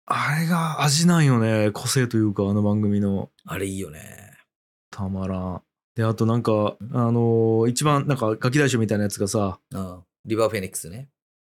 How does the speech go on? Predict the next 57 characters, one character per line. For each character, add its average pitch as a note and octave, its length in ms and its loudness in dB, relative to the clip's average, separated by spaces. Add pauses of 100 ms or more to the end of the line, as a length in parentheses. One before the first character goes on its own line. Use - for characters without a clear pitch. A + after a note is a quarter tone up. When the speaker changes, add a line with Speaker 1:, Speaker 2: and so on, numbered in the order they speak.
(420)
Speaker 1:
リ C3 120 0
バ C#3 100 4
ー - 40 0
フ D#3 80 0
ェ - 20 4
ニ D3 120 2
ッ C#3 40 -10
ク - 80 -10
ス A2 160 -6
っ - 20 -14
ち - 120 -4
さ、 G#2+ 400 0 (260)
最 F3+ 460 0
後、 C3+ 420 4 (440)
あ A#2 180 -2
れ、 G#2 440 2
な A#2 120 -4
ん - 20 -8
か G2+ 120 -12
警 F3 200 2
官 G#3 160 4
に G3+ 60 8
な A3 80 6
る G3 80 6
ん - 20 6
よ B2 80 4
ね。 G#2+ 220 0 (120)
Speaker 2:
警 C#4 180 4
官 D#4 160 -2
に D4+ 60 -8
な D4 100 -4
る - 60 0
ん - 20 0
や G#2+ 60 -4
っ - 20 -12
た - 80 -12
っ D2+ 40 -18
け？ - 240 -20 (100)
Speaker 1:
警 D#3 160 2
官 D#3 140 2
に D#3+ 40 6
な D#3+ 60 4
る C#3+ 80 4
よ。 A2 60 0
誰 C3+ 200 2
で D#3+ 100 4
も E3+ 120 4
正 F3 160 2
義 E3+ 160 -2
感 B2+ 220 2
が G2+ 280 0
強 C3 260 2
い - 20 2
警 B2 180 0
官 A#2+ 140 0
に A#2 80 2
な A2+ 180 0